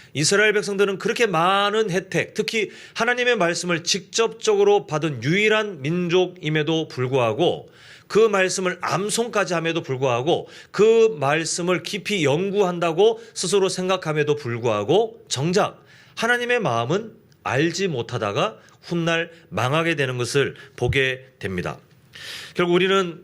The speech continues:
이 이스라엘 백성들의 지난 삶을 성경에서 볼 때마다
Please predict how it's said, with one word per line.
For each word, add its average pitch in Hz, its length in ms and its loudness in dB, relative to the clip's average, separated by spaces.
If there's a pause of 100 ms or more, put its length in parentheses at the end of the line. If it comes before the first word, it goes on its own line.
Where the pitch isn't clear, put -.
(440)
이 185 360 2
이스라엘 185 440 2
백성들의 165 640 -2
지난 160 400 -4
삶을 151 640 -2 (180)
성경에서 185 480 0
볼 131 180 -2
때마다 131 600 -2